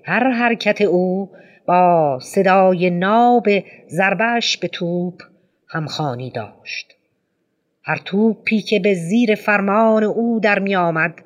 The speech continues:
گویی رنگش سفیدتر می‌شد، توان برگشت پذیریش بالا می‌رفت و ابزار دقتی که او برای گرفتن توپ به کار می‌برد، به نظر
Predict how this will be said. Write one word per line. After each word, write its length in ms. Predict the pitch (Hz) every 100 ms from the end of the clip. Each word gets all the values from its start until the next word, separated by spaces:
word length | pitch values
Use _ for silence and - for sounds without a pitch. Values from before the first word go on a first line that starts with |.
| - - - -
گویی 460 | 190 208 220 220 214
رنگش 600 | 214 220 208 208 - -
سفیدتر 800 | 214 202 220 196 170 - 196 180
می‌شد، 520 | 170 - 160 131 - - - - _
توان 640 | - 196 202 220 220 226 196
برگشت 720 | 202 190 202 190 175 - -
پذیریش 760 | 196 165 180 180 202 175 -
بالا 540 | 180 185 185 196 196 180
می‌رفت 760 | 175 170 156 143 127 - - - - - _ _ -
و 320 | 151 147 127 - -
ابزار 640 | - - 165 165 175 170
دقتی 540 | 170 170 - 175 - 175
که 160 | -
او 540 | 160 233 240 151 113 - - - _
برای 440 | 160 175 180 170 156
گرفتن 540 | 185 170 - 175 175
توپ 540 | 170 220 226 226 - -
به 100 | 175
کار 380 | 190 175 147
می‌برد، 760 | 147 156 156 165 170 151 131 139 - _ _ _ _
به 100 | 180
نظر 600 | 170 160 165 165 156 139